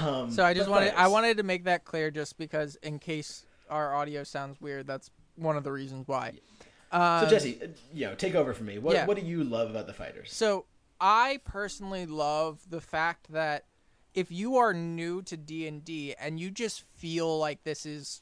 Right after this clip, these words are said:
Speaker 2: too m-, like, everything is too much, there's too much going on, fighters are kind of the way to, like, really narrow it down and just say, "This is what you can do, this is what you will get better at,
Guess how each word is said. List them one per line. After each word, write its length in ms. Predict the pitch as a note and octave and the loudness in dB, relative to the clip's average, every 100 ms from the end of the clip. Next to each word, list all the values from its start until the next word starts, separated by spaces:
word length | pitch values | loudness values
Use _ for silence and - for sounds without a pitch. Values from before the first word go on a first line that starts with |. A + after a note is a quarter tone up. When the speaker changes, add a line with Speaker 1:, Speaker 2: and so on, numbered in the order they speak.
| _ | _
Speaker 2:
too 240 | - G#3+ | -6 -4
m-, 120 | F#3+ G3+ | -4 -6
like, 200 | D#3 C#3 | -8 -6
everything 400 | D#3 F3+ F#3 F3+ | -4 -4 -4 -6
is 120 | D3+ | -10
too 220 | - F3+ E3+ | -10 -8 -4
much, 240 | D#3 - | -4 -6
there's 220 | D3+ D3+ | -10 -12
too 200 | - G3 F#3+ | -6 -4 0
much 220 | F3+ - | -2 -4
going 240 | E3+ E3 | -4 -2
on, 320 | D#3+ D#3 D#3 D3+ _ _ _ | -2 -2 -4 -10 _ _ _
fighters 520 | - F3+ G#3 A#3+ A3 | 0 2 2 0 -2
are 80 | G3 | -4
kind 240 | F#3 F#3 | -2 -2
of 200 | F3+ D#3+ | -2 -2
the 80 | E3+ | -4
way 300 | D3+ D#3 E3 | 0 -2 -2
to, 160 | D#3+ D#3+ | -4 -4
like, 240 | D3 C#3 _ | -2 -4 _
really 400 | E3 F#3 F#3+ E3+ | -4 -2 -2 -2
narrow 520 | D#3+ D3+ D#3 D#3+ D#3+ D#3+ | -4 -2 2 2 2 -2
it 100 | - | -4
down 300 | C#3+ D3+ D3+ | -4 -4 -4
and 100 | D3+ | -8
just 180 | D3 | -8
say, 340 | - D3 D3+ D#3+ _ _ _ | -4 -2 -2 -6 _ _ _
"This 220 | D4 D#4+ | -6 -4
is 140 | D#4 A#3+ | -6 -2
what 220 | A#3 A#3+ | -2 -2
you 120 | A3 | -8
can 320 | - G3+ G3 F3+ | -4 -2 -2 -2
do, 320 | E3 D#3 D#3+ | -2 -2 -4
this 160 | F3+ G#3+ | -6 -6
is 140 | F#3+ | -6
what 180 | F#3 F#3+ | -6 -4
you 100 | F3 | -4
will 100 | D#3+ | -2
get 240 | D#3 D3 | -2 -2
better 280 | D#3 D3 D3+ | -2 0 0
at, 240 | D3 C#3+ | 0 -2